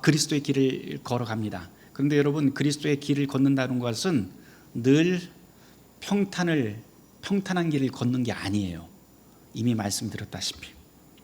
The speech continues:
평탄할 수도 없습니다. 오히려 우리가 걸어가는 이 길은 돌짝밭처럼 울퉁불퉁한 험한 길일 수 있습니다. 그렇게 우리가 걸어가는 그리스도의 길은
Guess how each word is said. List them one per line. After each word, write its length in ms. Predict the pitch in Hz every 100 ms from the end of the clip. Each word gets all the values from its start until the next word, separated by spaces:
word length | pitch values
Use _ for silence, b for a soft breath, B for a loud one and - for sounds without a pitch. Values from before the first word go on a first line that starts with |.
| - B B B -
평탄할 500 | - 226 - 208 208
수도 300 | 202 - 226
없습니다. 580 | 156 - 139 113 104 104 B B B B B
오히려 260 | 156 190 226
우리가 320 | 214 214 208
걸어가는 500 | 170 175 180 180 185
이 160 | 175 170
길은 580 | 170 185 139 175 226 - - - - -
돌짝밭처럼 1300 | - 160 160 175 175 165 160 - 156 165 160 165 160 B -
울퉁불퉁한 1200 | 180 196 190 - 202 185 156 160 - 156 147 135
험한 680 | 123 - - 175 160 123 104
길일 260 | - 107 123
수 160 | -
있습니다. 640 | 120 - 123 98 92 - - - - - - - - - - B B B B B B
그렇게 280 | - 175 196
우리가 240 | 226 226 226
걸어가는 520 | 180 196 202 202 196
그리스도의 480 | 170 180 - 185 170
길은 600 | 156 180 160 175 208